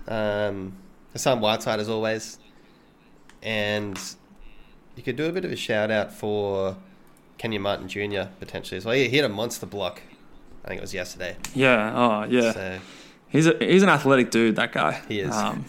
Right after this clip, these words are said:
Speaker 1: <laughs>
Speaker 2: so, so he, he, he, I think he had a couple blocks, uh, recently. So I, I don't mind that. Um,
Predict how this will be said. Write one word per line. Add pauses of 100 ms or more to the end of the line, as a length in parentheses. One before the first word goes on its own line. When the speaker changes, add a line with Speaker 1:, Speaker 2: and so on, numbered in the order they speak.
(260)
Speaker 1:
<laughs>
Speaker 2:
so,
so
he,
he,
he,
I
think
he
had
a
couple
blocks, (180)
uh,
recently. (800)
So
I,
I
don't
mind
that.
Um,